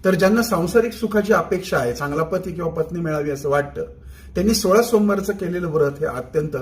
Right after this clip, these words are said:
लाभदायी ठरतं. या शिवशंकराचं प्रतीक म्हणून घरामध्ये आपण कधीही शिवशंकराची मूर्ती ठेवायची नसते. तुम्हाला पूजेमध्ये ठेवायचं झालं तर शिवलिंगच ठेवावं. ते कोणत्याही धातूचं चालतं,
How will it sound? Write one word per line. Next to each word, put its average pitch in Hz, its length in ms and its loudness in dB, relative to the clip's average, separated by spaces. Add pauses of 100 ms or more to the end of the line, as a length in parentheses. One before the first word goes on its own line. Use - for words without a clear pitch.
(140)
लाभदायी 120 400 -2
ठरतं. 107 320 -10 (720)
या 190 140 6
शिवशंकराचं 208 760 2
प्रतीक 175 380 -4
म्हणून 147 280 -2
घरामध्ये 139 540 -2
आपण 135 260 -8
कधीही 165 560 -4 (520)
शिवशंकराची 202 760 4
मूर्ती 175 500 0 (340)
ठेवायची 147 380 4
नसते. 113 300 -6 (840)
तुम्हाला 180 300 6 (440)
पूजेमध्ये 202 400 4
ठेवायचं 170 360 -2
झालं 143 320 0
तर - 100 -4
शिवलिंगच 180 680 0
ठेवावं. 117 300 -4 (500)
ते 202 60 6
कोणत्याही 196 440 6
धातूचं 170 440 0
चालतं, 113 380 -4